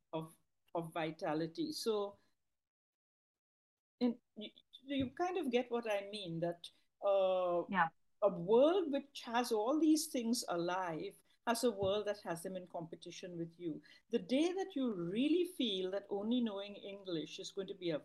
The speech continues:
Speaker 1: very big
Speaker 2: Mm.
Speaker 1: problem in India, because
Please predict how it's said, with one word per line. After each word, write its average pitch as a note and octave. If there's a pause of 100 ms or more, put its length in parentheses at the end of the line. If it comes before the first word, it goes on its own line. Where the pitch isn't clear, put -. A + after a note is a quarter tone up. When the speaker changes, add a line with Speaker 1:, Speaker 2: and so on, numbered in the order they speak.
Speaker 1:
very A#3
big F#3+
Speaker 2:
Mm. G#3
Speaker 1:
problem E3+ (500)
in F#3+
India, E3 (460)
because F#3+